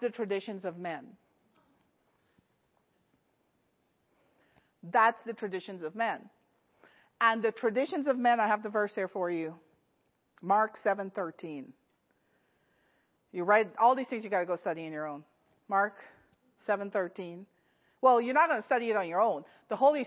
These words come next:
Spirit will teach you the part that you need to know. Let's rephrase that right there. <laughs> Okay. Um, <laughs> you have to give your own will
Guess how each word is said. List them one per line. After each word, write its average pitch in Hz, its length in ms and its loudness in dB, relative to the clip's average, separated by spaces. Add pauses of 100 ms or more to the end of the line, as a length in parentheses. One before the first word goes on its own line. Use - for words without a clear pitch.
Spirit 403 380 4
will 254 140 6
teach 254 340 -6
you 240 80 0
the 220 60 0
part 214 300 4
that 185 120 0
you 185 140 -4
need 180 180 -8
to 185 80 -8
know. 151 120 -6
Let's 185 200 -2
rephrase 220 500 0
that 185 200 4 (120)
right 196 260 2
there. 170 380 2
<laughs> - 40 -18 (840)
Okay. 233 480 2 (600)
Um, 233 440 6 (100)
<laughs> - 1040 -8
you 269 180 0
have 277 200 6
to 269 80 -4
give 240 200 2
your 233 220 0
own 208 360 0
will 370 340 4